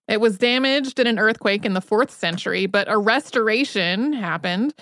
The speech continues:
and additions were made to the temple at that time. These included a relief frieze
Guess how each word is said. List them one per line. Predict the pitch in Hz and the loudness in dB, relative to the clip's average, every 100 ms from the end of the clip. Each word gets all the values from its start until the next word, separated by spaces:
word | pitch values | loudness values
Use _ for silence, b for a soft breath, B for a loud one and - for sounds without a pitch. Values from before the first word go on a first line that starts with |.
| B B B | B B B
and | 196 202 202 | -2 0 2
additions | 214 185 247 247 220 208 | 0 2 2 2 0 0
were | 208 | 0
made | 196 190 190 185 | 0 0 -2 -2
to | 202 | -4
the | |
temple | 196 185 180 190 | -2 -2 -2 -2
at | 180 | 0
that | 185 190 | -2 -2
time. | - 170 170 214 - | -4 -4 -4 -6 -4
These | 220 208 | -2 0
included | 226 - 277 285 240 | -2 0 2 2 2
a | 226 | 2
relief | 208 208 240 294 - | 2 2 2 -2 -4
frieze | - 190 175 175 247 - | -6 -6 -2 -4 -4 -8